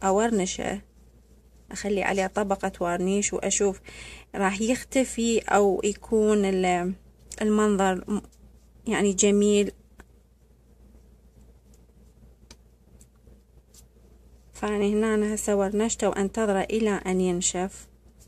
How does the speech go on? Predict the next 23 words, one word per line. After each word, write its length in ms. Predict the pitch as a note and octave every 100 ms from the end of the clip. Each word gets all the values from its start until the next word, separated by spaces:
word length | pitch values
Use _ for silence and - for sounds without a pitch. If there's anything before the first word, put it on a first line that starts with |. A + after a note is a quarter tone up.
| - - - _ _ _ _ _ - - - _ - - _ - - _ - - - - -
لأنه 420 | A3+ G3+ A#3+ A#3+
دا 120 | G3+
أحس، 520 | G3+ A3+ - C#4 - -
ما 160 | C#4
أعرف، 300 | C4 G#3 G#3+
احتمال 500 | A3 - B3 B3 A3+
لأنه 300 | A3 - A#3+
الع-، 320 | A3+ G3+ G3+
ال-، 460 | G3+ G3+ G3 F#3 -
العجين 600 | G3 F#3+ G3+ G3 A3 G#3+
بعد 280 | F#3 E3 G3
ما 200 | G3+ G#3+
ناشف 500 | A#3 A3+ - G3+ -
أحس 360 | G3+ - B3+ -
أكو 280 | A3 -
لمعة 400 | A3+ B3 B3 F#3+
تختلف 520 | G3+ G#3 - A#3 B3 -
عن 220 | G3 F#3+
باقي 580 | G3 G3+ - A3+ G#3 F#3+
القطعة، 640 | F3 E3+ E3 - F3+ F3+ - - - - - -
فقلت 460 | - G3+ A3 G#3+
خلي، 360 | - A#3+ A3+ - -
آه، 480 | G3+ G3+ G3 F#3+